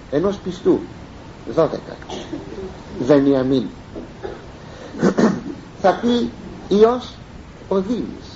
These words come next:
Όταν η Ραχήλ εγέννησε τον Ιωσήφ, είναι η δεύτερη γυναίκα του Ιακώβ, έκανε μόνο δύο παιδιά αυτή. Το πρώτο ήταν ο Ιωσήφ,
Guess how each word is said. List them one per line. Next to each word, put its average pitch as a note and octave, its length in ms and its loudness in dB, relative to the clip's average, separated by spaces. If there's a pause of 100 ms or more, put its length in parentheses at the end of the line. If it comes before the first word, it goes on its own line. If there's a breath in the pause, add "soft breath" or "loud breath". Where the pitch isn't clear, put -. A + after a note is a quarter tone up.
(1500)
Όταν F3+ 320 8
η F3 40 10
Ραχήλ D#3 440 2 (260)
εγέννησε D#3 420 4
τον C3+ 260 0
Ιωσήφ, B2+ 340 2 (600)
είναι D3+ 160 8
η C#3+ 40 8
δεύτερη A#2 460 4
γυναίκα A#2 300 0
του A2 220 -6
Ιακώβ, A#2+ 320 4 (500)
έκανε G3+ 280 8
μόνο G#3 220 6
δύο B2 240 2
παιδιά A2 320 0 (220)
αυτή. C3 360 0 (1600)
Το D#3 80 12
πρώτο G#3+ 460 6
ήταν F#3 280 2
ο F3+ 40 6
Ιωσήφ, D#3+ 380 2